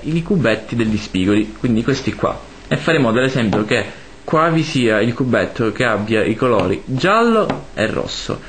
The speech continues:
e sistemarli però tutti e quattro insieme. Per farlo dovete ruotare questo strato e fare in modo che combacino almeno due spigoli, ad esempio facendo così combaciano qua il rosso e qua il verde.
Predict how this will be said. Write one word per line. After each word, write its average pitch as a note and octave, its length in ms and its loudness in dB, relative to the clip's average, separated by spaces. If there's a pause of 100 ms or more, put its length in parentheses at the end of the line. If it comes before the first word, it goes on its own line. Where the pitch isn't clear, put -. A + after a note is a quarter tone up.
(140)
e E3 100 2
sistemarli G3+ 520 2
però F3+ 200 2
tutti D3+ 220 -2
e C3 60 -2
quattro - 300 -4
insieme. F#2 460 -2 (520)
Per F#3+ 140 0
farlo B3+ 380 2
dovete E3 360 2
ruotare B2+ 600 0 (220)
questo G#2 240 -2
strato E3+ 520 0 (220)
e F#3 80 0
fare A3 260 0
in G#3 80 4
modo A#2 440 2 (400)
che E3 160 0
combacino D#3+ 720 2
almeno E3 560 2
due D3 200 2
spigoli, G#2+ 600 0
ad C3 140 -2
esempio G#2+ 540 0 (260)
facendo B2 340 0
così E3 440 0 (920)
combaciano G#2+ 540 2
qua G3+ 160 0
il A3+ 100 4
rosso C3+ 560 -2 (540)
e C#3 160 -2
qua A#2 160 0
il G2+ 120 2
verde. G2 680 -2